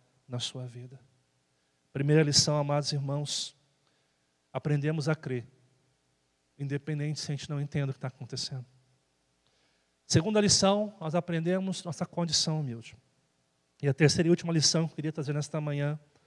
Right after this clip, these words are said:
é que nós aprendemos a refletir nos acontecimentos.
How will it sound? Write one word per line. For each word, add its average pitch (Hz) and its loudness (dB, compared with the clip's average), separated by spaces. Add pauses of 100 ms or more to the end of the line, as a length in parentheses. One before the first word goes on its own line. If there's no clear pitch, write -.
(420)
é 139 -6
que - -12
nós 139 -2
aprendemos 139 -4 (260)
a - -8
refletir 139 -2 (360)
nos 131 0
acontecimentos. 117 -4